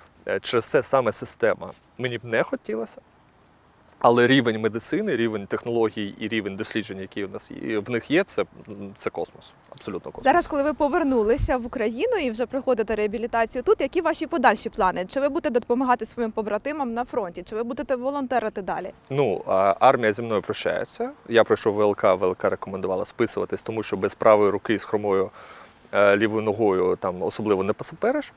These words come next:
Speaker 1: а рука вже не повернеться, тобто вона буде працювати там на, на, на п'ятдесят відсотків. Е, тому зараз я максимально включаюся, по-перше, в ветеранські справи, тому що в нас, на жаль, дуже великі проблеми з ветеранським напрямком. Я включаюсь в благодійність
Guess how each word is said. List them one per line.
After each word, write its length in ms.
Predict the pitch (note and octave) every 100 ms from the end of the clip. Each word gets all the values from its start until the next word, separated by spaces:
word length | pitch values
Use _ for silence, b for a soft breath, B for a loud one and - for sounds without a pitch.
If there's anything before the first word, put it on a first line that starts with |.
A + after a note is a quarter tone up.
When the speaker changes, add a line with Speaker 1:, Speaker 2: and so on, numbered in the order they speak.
| _
Speaker 1:
а 680 | - G#2+ G2+ G2 F#2+ F#2 F#2
рука 240 | G2+ - A2
вже 200 | G2 F#2+
не 180 | A2 G2
повернеться, 640 | - F2+ F2+ E2 - -
тобто 240 | F#2 - F#2+
вона 220 | F#2 F2+
буде 180 | F#2 F2
працювати 640 | G#2 - G2 F2+ - -
там 100 | - - - G#2
на, 220 | G2 F#2
на, 180 | G2 F#2+ -
на 240 | A2 G2+ F#2
п'ятдесят 440 | B2 A#2+ - A2+ G#2
відсотків. 420 | - A#3+ - - B B B B -
Е, 180 | A#2+ A2+ -
тому 400 | C#3+ D3 A2+ F#2
зараз 440 | F#2+ B2+ G2 -
я 60 | G#2+
максимально 460 | A2+ - B2 G#2
включаюся, 520 | G2 G#2 - F#2+ - G2+
по-перше, 380 | G2+ G#2 -
в 60 | G2
ветеранські 480 | - F#3 C4 - A3
справи, 380 | - F#3 D3 A#2+
тому 260 | A#2 A#2
що 160 | - G#2+
в 20 |
нас, 260 | G#2 F#2 G#2+
на 80 |
жаль, 260 | G2+ G2+ F#2 F2+ G2+ G2
дуже 240 | G#2+ F#2+
великі 320 | F#2 F2+ F2 F#2
проблеми 540 | G2 F#2+ F#2 F2+ F#2
з 120 | -
ветеранським 680 | F#2+ F#2+ G2 - B3 - F#3+
напрямком. 440 | F3+ D3 C3+ - - B B B B -
Я 240 | A2+ A2 A#2
включаюсь 580 | A2 - F#2+ F2+ - -
в 520 | G2 G2+ G2 F#2 F#2
благодійність 800 | G2 A2+ A#2+ F#3 A3+ G#3 -